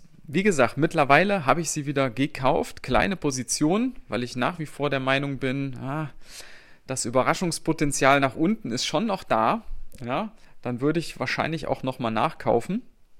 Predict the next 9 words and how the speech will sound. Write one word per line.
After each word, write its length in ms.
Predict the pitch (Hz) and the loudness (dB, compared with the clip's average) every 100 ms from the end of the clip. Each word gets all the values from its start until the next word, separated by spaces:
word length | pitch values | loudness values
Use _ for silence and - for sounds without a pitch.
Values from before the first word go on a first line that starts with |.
| - - - - - - - - - - | -18 -18 -18 -20 -20 -18 -18 -20 -16 2
Aber 200 | 135 185 | 4 6
man 200 | 190 220 | 4 0
muss 160 | 247 | -2
auch 120 | 202 175 | -2 -4
auf 100 | - | -2
der 140 | - | -2
anderen 200 | 170 180 | -2 -2
Seite 280 | 147 151 135 | -2 -2 0
sagen, 440 | 113 123 156 165 | 2 2 2 -4